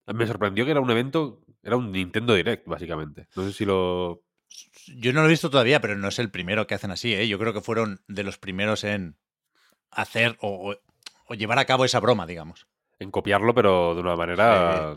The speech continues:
Speaker 2: Sí, sí, sí, sí.
Speaker 1: bastante, bueno, ba-, bastante encantadora, te tengo que
Speaker 2: Sí, sí.
Speaker 1: decir.
Speaker 2: Sí, sí.
Speaker 1: La cuestión es que aquí se vio,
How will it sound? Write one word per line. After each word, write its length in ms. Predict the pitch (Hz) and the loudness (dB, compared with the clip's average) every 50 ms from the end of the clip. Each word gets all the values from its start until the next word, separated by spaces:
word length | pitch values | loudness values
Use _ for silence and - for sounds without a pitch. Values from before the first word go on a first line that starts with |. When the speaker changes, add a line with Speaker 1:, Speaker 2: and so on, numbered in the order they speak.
| 76 78 | -12 -16
Speaker 2:
Sí, 120 | - - | -16 -14
sí, 180 | 90 - - 82 | -14 -14 -14 -14
sí, 120 | - - | -16 -16
sí. 80 | - - _ _ _ _ _ _ _ _ | -18 -20 _ _ _ _ _ _ _ _
Speaker 1:
bastante, 500 | 101 98 92 - - 113 107 - 127 120 | -6 -6 -6 -6 -8 -10 -6 -4 -4 -4
bueno, 540 | 104 92 85 - - 82 85 92 117 113 92 | -6 -10 -20 -20 -20 -8 0 2 2 2 2
ba-, 140 | 78 78 - | 0 -4 -10
bastante 480 | - 80 78 80 80 80 - - 92 101 | -12 -16 -12 -8 -8 -8 -6 -6 -4 -4
encantadora, 520 | 104 - 104 87 - 85 85 107 101 78 - | -4 -4 -4 -4 -4 -2 -2 -2 -2 -4 -6
te 160 | - - 90 | -8 -10 -6
tengo 160 | 85 85 82 85 | -6 -4 -4 -2
que 60 | 85 | -4
Speaker 2:
Sí, 40 | 82 | -4
sí. 60 | 80 - | -4 -6
Speaker 1:
decir. 140 | 117 - - _ _ - - - | -10 -12 -14 _ _ -20 -20 -14
Speaker 2:
Sí, 100 | - 101 | -14 -12
sí. 100 | 87 92 - | -12 -8 -4
Speaker 1:
La 80 | - 104 | -4 -2
cuestión 240 | 98 90 - 104 95 | -2 -2 -2 -2 -2
es 60 | 95 | -2
que 80 | 117 | -2
aquí 140 | 95 - 110 - | -2 -4 -4 -2
se 140 | 117 107 95 | 0 0 2
vio, 500 | 101 107 110 110 104 92 82 82 - | 4 4 4 4 4 2 0 -4 -10